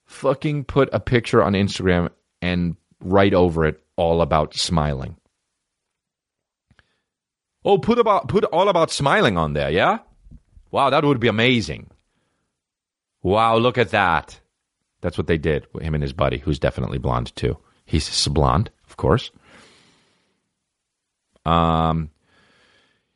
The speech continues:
you guys are the shit. We're gonna wrap it up. Uh, we're gonna take one question from Keith Halber Zeitler. Jesus Christ. I mean, you,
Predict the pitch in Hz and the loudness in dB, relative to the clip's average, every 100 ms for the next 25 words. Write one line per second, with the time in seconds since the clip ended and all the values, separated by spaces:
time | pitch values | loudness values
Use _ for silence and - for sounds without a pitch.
0 | _ - 131 165 156 113 98 90 - 98 | _ -8 -2 2 2 0 -2 -2 2 0
1 | - _ _ _ _ _ _ _ _ _ | 0 _ _ _ _ _ _ _ _ _
2 | _ _ - 123 123 98 87 80 85 85 | _ _ -4 2 2 4 2 2 2 2
3 | 90 104 95 92 90 90 85 - _ _ | 2 2 4 4 4 2 0 -10 _ _
4 | _ _ _ _ _ _ _ _ _ _ | _ _ _ _ _ _ _ _ _ _
5 | _ _ _ _ _ _ _ _ _ _ | _ _ _ _ _ _ _ _ _ _
6 | _ - 110 110 110 90 92 87 90 85 | _ -4 0 0 0 0 -2 0 -2 -2
7 | - 71 67 - 85 78 71 - 113 113 | -4 -8 -10 -4 -4 -4 -8 -8 -2 -2
8 | - _ _ _ - - 87 87 92 80 | -2 _ _ _ -20 -8 0 2 2 0
9 | 87 78 73 69 60 78 73 71 71 69 | 0 0 -2 -6 -8 -8 -8 -4 -4 -6
10 | - 58 58 - 87 71 - - - 78 | -8 -8 -8 -6 -4 -4 -8 -4 0 0
11 | 60 - - _ _ - _ _ _ _ | -2 -14 -18 _ _ -20 _ _ _ _
12 | _ - 76 69 64 69 | _ -6 -2 0 -2 -6